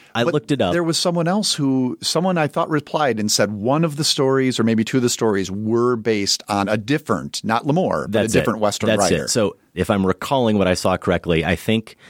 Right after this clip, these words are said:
Speaker 1: the one with our friend Tom Waits, All Gold Canyon, supposedly
Speaker 2: Yeah,
Speaker 1: based
Speaker 2: that sounds
Speaker 1: on
Speaker 2: right.
Speaker 1: Jack London. And then I don't remember the
Speaker 2: Yes.
Speaker 1: author, but The Gal Who Got Rattled, one with Zoe Kazan,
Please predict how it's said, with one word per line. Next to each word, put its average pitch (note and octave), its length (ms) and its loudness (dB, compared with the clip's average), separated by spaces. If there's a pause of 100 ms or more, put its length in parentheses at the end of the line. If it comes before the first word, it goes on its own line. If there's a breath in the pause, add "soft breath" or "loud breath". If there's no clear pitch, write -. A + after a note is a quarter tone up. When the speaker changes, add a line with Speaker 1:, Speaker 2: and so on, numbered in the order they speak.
(480 loud breath)
Speaker 1:
the F2+ 500 0 (400)
one G#2 440 0 (120)
with F#2 360 -2 (120)
our F2+ 160 2
friend F2+ 500 0
Tom D#2+ 220 0
Waits, A2 400 -2
All F2+ 180 0
Gold E2+ 300 -2
Canyon, A2+ 460 -2 (240 loud breath)
supposedly B2+ 560 -2
Speaker 2:
Yeah, G#2 60 0
Speaker 1:
based A2+ 240 0
Speaker 2:
that C3 60 -2
sounds B2+ 260 2
Speaker 1:
on A2 60 2
Speaker 2:
right. E2+ 160 -2
Speaker 1:
Jack G2+ 300 -4
London. A#2 400 0
And G#2 180 -2
then G2+ 160 2
I G2+ 60 0
don't A#2 120 0
remember A2+ 220 0
the F#2 120 -2
Speaker 2:
Yes. A2+ 340 0
Speaker 1:
author, F2+ 180 2
but F#2+ 240 -2
The G2+ 80 2
Gal F#2+ 240 0
Who G2 80 0
Got D#2+ 240 0
Rattled, G2+ 320 2
one E2+ 160 2
with E2 120 -2
Zoe F2 260 0
Kazan, F2+ 400 0